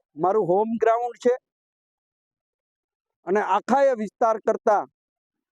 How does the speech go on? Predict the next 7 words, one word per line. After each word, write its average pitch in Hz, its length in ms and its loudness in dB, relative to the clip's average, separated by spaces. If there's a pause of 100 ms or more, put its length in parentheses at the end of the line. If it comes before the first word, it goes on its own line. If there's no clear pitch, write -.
(520)
સૌથી 247 360 0
વધુમાં 226 500 2
વધુ 208 280 0
લીડ 202 280 2 (1600)
આ 202 140 2
વિધાનસભા 214 720 0
ઉપરથી 226 560 -2